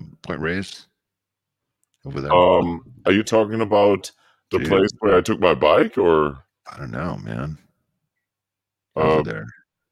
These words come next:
Speaker 2: I
Speaker 1: Where's a good place
Speaker 2: I
Speaker 1: to get oysters in Tomales Bay?
Speaker 2: Oh, you wanna go there? When you, when you're
Speaker 1: Oh,
Speaker 2: getting off your
Speaker 1: yeah.
Speaker 2: job, let me know. Stay on.
Speaker 1: <laughs> When I'm getting off my job.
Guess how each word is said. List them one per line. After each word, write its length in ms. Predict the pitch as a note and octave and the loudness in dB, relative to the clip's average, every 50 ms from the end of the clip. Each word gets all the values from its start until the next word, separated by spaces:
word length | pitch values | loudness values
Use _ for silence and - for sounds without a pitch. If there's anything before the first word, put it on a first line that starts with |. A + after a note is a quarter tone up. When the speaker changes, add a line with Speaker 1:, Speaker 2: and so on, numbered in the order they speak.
| _ _ _ - | _ _ _ -6
Speaker 2:
I 160 | - D#2 D#2 D2+ - _ - | -2 -2 -2 -2 -4 _ -8
Speaker 1:
Where's 160 | D#2+ G#2 G2+ | -8 -6 -6
a 60 | - G#2 | -2 -2
good 140 | F#2+ F2 | -4 -2
place 180 | - - F#2 F2+ | 0 0 0 0
Speaker 2:
I 20 | |
Speaker 1:
to 60 | - - | 0 -2
get 120 | E2 - | -6 -4
oysters 460 | - - - D#2+ - - - A2 G#2+ | -2 -2 -2 -2 -4 -8 -12 -12 -12
in 80 | - - | -12 -14
Tomales 440 | - - B1+ B1 B1 B1 B1 - _ | -14 -8 -6 -6 -6 -6 -8 -10 _
Bay? 280 | - - C2+ B1 A1+ - - _ _ - - | -12 -12 -12 -12 -14 -16 -20 _ _ -2 2
Speaker 2:
Oh, 300 | C3 C#3+ B2 G2 E2+ E2 | 4 4 4 4 2 2
you 100 | E2+ E2+ | 0 2
wanna 200 | F2+ F#2 F#2 E2 | 2 2 0 2
go 180 | E2+ F2 E2+ | 2 2 2
there? 360 | F2 G2+ A2+ C3+ D3 C#3 C3+ _ _ _ | 4 2 2 0 -2 -6 -14 _ _ _
When 180 | F2 F#2 G2 G#2+ | -2 0 0 0
you, 120 | A2 G2+ | 0 0
when 140 | G#2+ A2+ A#2 | 0 0 0
you're 120 | A#2 A2 | 0 -2
Speaker 1:
Oh, 40 | - | 0
Speaker 2:
getting 240 | A2+ G#2+ G2+ G#2 G2 | 0 0 0 0 0
off 160 | F#2 F#2+ - | 0 0 0
your 100 | F#2+ F2+ - | -2 -4 -4
Speaker 1:
yeah. 60 | - - | -2 0
Speaker 2:
job, 340 | D#2 F2+ G2 F#2 F2 - - | 2 2 2 2 0 -2 -2
let 140 | E2+ F2 F2 | -2 0 0
me 80 | F#2+ | 0
know. 260 | E2+ F2 F#2+ G2+ E2+ D#2 | 0 0 0 0 0 -2
Stay 300 | - - - F2+ F2 D#2+ | -6 -4 -2 0 0 2
on. 260 | D#2 E2 F2 F2+ - C#3+ | 2 2 2 2 0 0
Speaker 1:
<laughs> 840 | - E2+ D2 - - - - - - - - - - - - - | 0 -2 -2 -2 -6 -12 -12 -14 -14 -14 -16 -20 -20 -20 -16 -4
When 140 | - C#2 B1+ | -2 -2 0
I'm 80 | A#1 | 0
getting 180 | A1+ A#1 A1+ A1 | -2 -4 -6 -6
off 120 | A1 - | -8 -8
my 100 | - A1 | -10 -12
job. 360 | A1 G#1+ - - G#1 G#1 - | -12 -10 -12 -12 -12 -14 -16